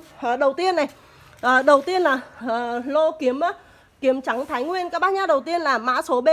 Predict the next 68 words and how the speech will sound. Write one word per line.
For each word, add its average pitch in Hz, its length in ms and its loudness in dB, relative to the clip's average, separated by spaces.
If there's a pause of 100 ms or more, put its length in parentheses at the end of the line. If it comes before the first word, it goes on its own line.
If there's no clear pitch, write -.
một 302 240 0
này, 220 200 -6
một 254 200 -2
trăm 320 140 -2
năm 320 140 0
mươi 320 100 -2
nghìn 285 160 -4
cho 294 140 0
mã 269 180 -2
B 285 60 -2 (140)
một 277 180 0
này. 233 160 -6
Đấy, 233 140 -4
hôm 277 120 -2
nay 302 140 0
thanh 320 180 -8
lý 254 100 -2
hết 381 140 0
luôn. 349 200 4 (340)
Mã 277 160 6
B 320 80 4
hai 349 340 6
một 294 200 6
trăm 330 180 0
nghìn 294 160 -2
luôn 320 260 2
các 330 80 -6
bác 370 140 0
nhá. 381 120 -2 (140)
B 285 80 -2 (180)
hai 330 160 0
một 277 200 0
trăm 330 200 -2
nghìn 277 160 -2
này. 240 100 -4 (420)
Ờ, 247 180 2
tiếp 392 200 -6
tục 359 140 -2
mã 262 200 0
B 320 80 0 (140)
ba 320 200 4
này. 294 120 -4 (120)
Mã 269 180 0
B 302 80 0 (120)
ba 302 180 2
đây, 311 200 0
một 269 240 0
trăm 311 200 -4
năm 320 160 -2
mươi 330 80 -4
nghìn. 311 220 -2 (340)
Mã 269 220 0
B 311 80 0 (120)
bốn 254 200 2
một 320 180 -2
trăm 320 200 -4
tám 220 240 0
mươi 339 80 -4
nghìn 320 200 -2
nhá. 294 160 4
Mã 269 160 0
này 320 120 4
siêu 370 220 -2
to 330 160 6
khổng 220 220 -6
lồ 240 180 2
luôn 285 160 0
này, 269 120 -10